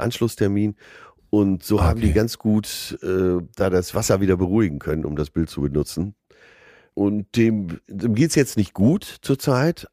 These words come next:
Speaker 1: aber der ist in guter Betreuung. Und da ist man ja schon etwas beruhigter, wenn man das hört.
Speaker 2: Ja.
Speaker 1: Ja.
Speaker 2: Ja. Aber man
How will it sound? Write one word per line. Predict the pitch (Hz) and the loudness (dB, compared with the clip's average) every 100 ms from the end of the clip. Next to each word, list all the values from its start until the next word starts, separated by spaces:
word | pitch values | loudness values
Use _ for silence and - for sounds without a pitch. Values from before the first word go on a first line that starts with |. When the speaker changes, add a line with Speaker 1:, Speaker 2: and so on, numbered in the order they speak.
| _ | _
Speaker 1:
aber | 101 113 113 110 | -4 0 2 0
der | 104 101 78 | 2 0 0
ist | 104 - | -2 -8
in | - 95 | -4 -2
guter | 98 101 87 | 0 2 2
Betreuung. | 87 - 87 69 64 _ | 0 0 -2 0 -6 _
Und | 80 73 | -10 -6
da | |
ist | 73 - | -6 -2
man | 82 | -2
ja | 78 | -2
schon | 87 80 - | -4 -6 -8
etwas | - 80 | -6 -6
beruhigter, | - 76 71 - 62 | -4 -2 -2 -2 -6
wenn | 60 | -6
man | 60 | -8
das | - - | -10 -8
hört. | 71 67 - _ _ _ _ _ _ _ _ _ _ _ _ | -8 -8 -12 _ _ _ _ _ _ _ _ _ _ _ _
Speaker 2:
Ja. | - 78 _ _ _ _ _ - | 4 4 _ _ _ _ _ -8
Speaker 1:
Ja. | 101 _ _ | -8 _ _
Speaker 2:
Ja. | 80 80 - - - - - _ | 2 2 -4 -20 -20 -20 -20 _
Aber | 92 95 | 2 4
man | 98 104 107 | 4 2 -2